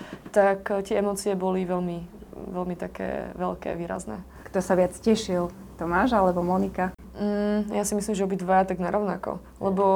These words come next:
Speaker 1: on je vlastne môj tréner,
Speaker 2: Mhm.
Speaker 1: takže je to hlavne jeho práca, takže každý jeden môj úspech je vlastne jeho úspechom.
Speaker 2: Čiže keď ty si vystúpil na stupienky víťazov, e, na tom európskom šampionáte, tak ten, kto najviac tlieskal, tak bola Monika, hej?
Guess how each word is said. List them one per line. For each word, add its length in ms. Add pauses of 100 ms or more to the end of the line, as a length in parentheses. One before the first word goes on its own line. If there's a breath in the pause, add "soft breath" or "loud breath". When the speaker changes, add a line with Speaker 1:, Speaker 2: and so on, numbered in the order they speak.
(320)
Speaker 1:
on 160
je 80
vlastne 320
môj 180
tréner, 460
Speaker 2:
Mhm. 480
Speaker 1:
takže 240
je 160
to 180 (380)
hlavne 320
jeho 240
práca, 640 (160)
takže 240
každý 320
jeden 400
môj 160
úspech 400
je 180
vlastne 380
jeho 160
úspechom. 560 (1400 loud breath)
Speaker 2:
Čiže 160
keď 200 (280)
ty 80
si 160
vystúpil 400
na 160
stupienky 480
víťazov, 460 (120)
e, 20 (440)
na 160
tom 240
európskom 580
šampionáte, 840
tak 160
ten, 160
kto 160
najviac 400
tlieskal, 480
tak 160
bola 160
Monika, 400
hej? 160